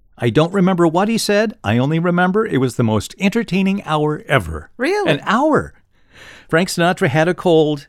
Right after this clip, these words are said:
Speaker 1: and I became a fan forever.
Speaker 2: I'll be darned.
Speaker 1: That's
Speaker 2: Well,
Speaker 1: cute.
Speaker 2: that's,
Speaker 1: I
Speaker 2: did
Speaker 1: thought
Speaker 2: you
Speaker 1: those
Speaker 2: say
Speaker 1: would
Speaker 2: he
Speaker 1: offset,
Speaker 2: took
Speaker 1: offset your Hitler story there. <laughs>
Speaker 2: Hitler, Sinatra. We're covering the waterfront
Speaker 1: <laughs> Oh,
Speaker 2: here, Bob.
Speaker 1: jeez. <laughs>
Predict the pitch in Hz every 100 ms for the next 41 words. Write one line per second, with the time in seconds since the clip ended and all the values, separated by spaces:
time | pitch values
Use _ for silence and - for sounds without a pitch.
0 | - 139 113 117 117 117 113 104 - 131
1 | 113 87 92 - 110 95 85 82 80 -
2 | 320 370 370 381 370 320 196 180 _ -
3 | 254 320 339 90 - _ _ _ 175 233
4 | 214 196 165 147 139 156 277 165 - _
5 | - 156 - 180 135 110 - - 185 147
6 | 113 - 117 101 92 90 92 - - -
7 | 403 440 - 330 285 285 269 254 247 240
8 | 240 226 269 294 285 269 226 202 202 196
9 | 185 - 175 175 165 156 165 151 165 139
10 | - - 185